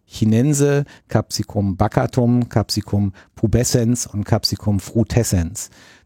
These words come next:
Die, die bekannteste Gruppe ist eigentlich die Capsicum annuum, also die jährliche Capsicum.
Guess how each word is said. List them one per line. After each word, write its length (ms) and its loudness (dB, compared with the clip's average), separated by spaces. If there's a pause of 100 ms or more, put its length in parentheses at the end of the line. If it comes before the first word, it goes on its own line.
Die, 260 2
die 140 -2
bekannteste 540 0
Gruppe 400 0
ist 200 -2
eigentlich 420 0
die 260 2
Capsicum 600 -2
annuum, 720 2 (180)
also 240 -2
die 300 -2 (400)
jährliche 600 2
Capsicum. 800 -2